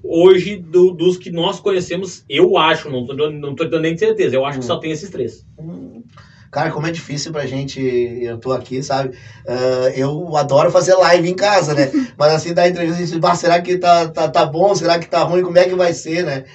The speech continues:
Speaker 2: É complicado, cara. Bah, eu tô num suador aqui, tu não <laughs> sabe. Mas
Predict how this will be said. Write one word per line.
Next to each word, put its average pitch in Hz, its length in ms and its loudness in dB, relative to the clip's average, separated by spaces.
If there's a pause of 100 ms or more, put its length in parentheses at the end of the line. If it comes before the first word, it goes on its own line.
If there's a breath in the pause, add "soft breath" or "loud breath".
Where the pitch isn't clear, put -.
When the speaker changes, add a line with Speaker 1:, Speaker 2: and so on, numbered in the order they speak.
(180 loud breath)
Speaker 2:
É 135 280 -2
complicado, 160 840 0
cara. 151 240 2
Bah, 160 280 4
eu 175 160 2
tô 175 200 0
num 196 100 -2
suador 185 560 2
aqui, - 220 2
tu 269 80 -4
não 233 160 0
<laughs> - 0 -
sabe. 226 420 0 (320 loud breath)
Mas 160 400 2